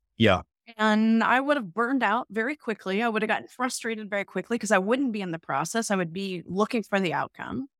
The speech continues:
Speaker 1: Yeah.
Speaker 2: And so this, uh, so I, I just wanna share that with the listeners, because those are the traps that we put ourselves in.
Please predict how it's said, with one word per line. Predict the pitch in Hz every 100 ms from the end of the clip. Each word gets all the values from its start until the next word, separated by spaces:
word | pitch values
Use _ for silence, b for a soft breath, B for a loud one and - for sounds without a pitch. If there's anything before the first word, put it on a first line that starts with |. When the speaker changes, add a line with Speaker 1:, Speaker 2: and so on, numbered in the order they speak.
| _ _ _
Speaker 1:
Yeah. | 98 95 - _ _ _ _ _ _ _
Speaker 2:
And | 247 220
so | 247
this, | 226 226 - - -
uh, | 196 - _ _ -
so | 220
I, | 277 262
I | 277
just | 349
wanna | 349 339
share | 302 - 240 240
that | 226
with | 220 208
the | 214
listeners, | 196 208 - 202 190
because | 220 - 208 190 185 180 - _ _ -
those | 277 302 311
are | 330
the | 240
traps | - - 208 180 -
that | -
we | 214
put | 180 - 190
ourselves | 190 160 170 165 165
in. | 165 135 160